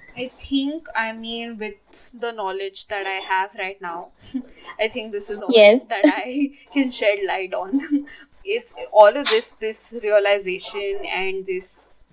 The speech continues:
Speaker 1: um, thinking or this feeling or whatever is very new to me. 'Cause like I said,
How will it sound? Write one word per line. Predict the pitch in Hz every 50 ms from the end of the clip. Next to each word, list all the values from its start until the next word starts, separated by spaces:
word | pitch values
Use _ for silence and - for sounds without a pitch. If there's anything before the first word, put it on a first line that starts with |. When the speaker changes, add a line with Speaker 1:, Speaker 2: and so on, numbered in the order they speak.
| - -
Speaker 1:
um, | - 208 196 185 190 190 185 - - - - - - - - - - - -
thinking | - 254 226 214 214 202 - 214 214 208 202 202
or | 196 185 196 190 190 190
this | 202 208 208 - -
feeling | - 233 220 208 208 202 202 202 202
or | 202 196 190
whatever | 185 180 175 180 175 196 208
is | 208 - -
very | - 190 202 208 208
new | 202 196 202 -
to | - - 415 415
me. | 226 262 285 -
'Cause | - 202 190
like | 190 180 180 175 -
I | 185
said, | 196 - 180 180 175